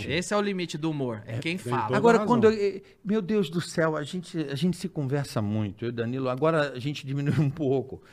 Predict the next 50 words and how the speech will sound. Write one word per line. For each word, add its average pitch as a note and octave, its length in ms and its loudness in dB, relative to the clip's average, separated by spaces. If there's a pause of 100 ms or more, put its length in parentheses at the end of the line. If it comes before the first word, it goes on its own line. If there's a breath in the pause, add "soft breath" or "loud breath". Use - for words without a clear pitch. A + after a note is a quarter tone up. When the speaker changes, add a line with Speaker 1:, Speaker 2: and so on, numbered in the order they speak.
(300 loud breath)
Speaker 3:
mas B2+ 180 -2
a D3+ 60 0
gente D#3 140 -2
sempre E3 260 2
se - 60 -16
conversou C#3+ 360 -2
muito C#3+ 160 0
e - 20 -18
falou D3+ 160 -8
assim, - 140 -8
"Mano, C3 320 -2
não B2 200 -2
dá B2+ 120 -4
pra D3 120 -6
acreditar, C#3+ 760 -6
eu G2 160 -2
já A#2+ 240 0
fiquei B2+ 300 -6
noite B2+ 260 -2
sem C3+ 120 -2
dormir." B2 640 -4 (380 loud breath)
Né? C3+ 160 -4
Você, A2+ 340 -6
então, A3 300 -2
nem B3+ 140 0
se - 140 -4
fala. A2+ 440 -4
Você A2 280 -6
é F3 60 0
o G3+ 120 -2
rei C#3+ 320 -2
de G#3+ 280 -2
apanhar C3 540 -2
de E3+ 100 -6
tudo G3 160 -6
quanto G#3 220 0
é A3 40 4
lado, C#3 300 4
Speaker 1:
É. G#2+ 180 0 (300 soft breath)
Speaker 3:
né? C#3+ 160 -4
E D#3 160 -4
isso D#3+ 160 -2
é G3 40 4
muito, D#3+ 280 -2
eu, C#3+ 340 0
eu D3 300 2
confesso C#3 420 -4
a B2+ 60 -4
você B2+ 160 -6
que D3+ 340 -4